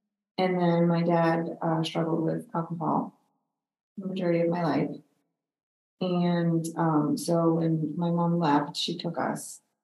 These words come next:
And, um, she was, you know, your average struggling single parent. 'Cause my dad was,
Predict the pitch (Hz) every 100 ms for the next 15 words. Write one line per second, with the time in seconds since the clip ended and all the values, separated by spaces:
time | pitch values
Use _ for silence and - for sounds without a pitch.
0 | _ _ _ _ _ _ _ _ _ 170
1 | 165 160 156 151 - 156 139 147 147 151
2 | 147 143 - _ - 170 139 143 131 131
3 | - 151 143 143 - - - 160 180 160
4 | 156 165 170 160 151 151 139 147 - -
5 | - _ _ _ _ - 175 175 170 165
6 | 160 165 156 151 151